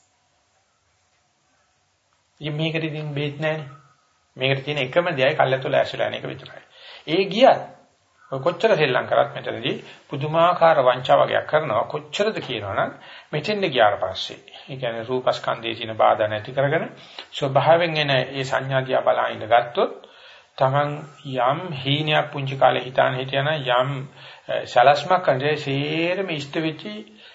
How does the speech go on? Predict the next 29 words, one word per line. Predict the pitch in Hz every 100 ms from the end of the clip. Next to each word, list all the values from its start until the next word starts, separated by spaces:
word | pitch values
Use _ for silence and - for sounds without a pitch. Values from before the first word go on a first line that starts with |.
| _
හීන | 160 151
ලෝකයකට | 139 131 139 139
ගිහිල්ලා | 135 127 147
අතාරිනවා. | 131 82 76 - _ _ _ _ _ _ _ _ _ _ _ _ _ _ _ _ _ _ _ _ _ _ _
අභිඥා | - 131 151 139 151 139
එන්න | 135 135
පටන් | - 101 -
ගන්නවා | 98 107
කියලා | - - 131
කියනවා. | - - _ _ - - _ _ _ _ - _
දිබ්බ | - 147 156
චක්කු | 156 147 -
ආවයි | 131 127 123
කියලා | 120 135
කියනවා. | 135 - - _ _ _ - -
දිබ්බ | 151 151
සෝත | 165 156 156
ආවයි | 131 127 135
කියලා | 135 135
කියනවා. | - 113
මේක | 135 143
චතුත් | 131 135 156 147
අධ්‍යානය | 139 139 131 127
කියලා | 123 123
කියනවා. | 123 135 113 101
අරූප | 120 147 147
අධ්‍යාන | 135 135 127 123
කියලා | 127 123
කියනවා. | - 131 127